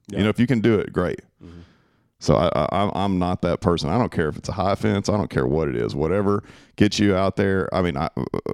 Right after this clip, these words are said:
Speaker 2: I, I've hunted in a high fence. I've hunted out of it. I've shot things a long way. I've guided things,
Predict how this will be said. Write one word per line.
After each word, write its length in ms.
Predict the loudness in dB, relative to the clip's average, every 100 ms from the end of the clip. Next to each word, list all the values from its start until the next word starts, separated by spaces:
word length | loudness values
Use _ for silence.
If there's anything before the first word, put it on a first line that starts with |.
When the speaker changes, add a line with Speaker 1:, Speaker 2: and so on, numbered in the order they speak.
| -10 -8
Speaker 2:
I, 240 | -2 -2 0
I've 200 | -2 -2
hunted 280 | 0 0 2
in 80 | 0
a 80 | 0
high 160 | 0
fence. 240 | 0 -2 -2
I've 80 | 0
hunted 220 | 0 2
out 160 | 0
of 80 | 0
it. 80 | 0
I've 140 | -2 0
shot 260 | 0 0
things 220 | 0 0 0
a 40 |
long 220 | 0 0
way. 120 | 0
I've 140 | 0 -2
guided 340 | -2 -2 -2
things, 240 | -2 -2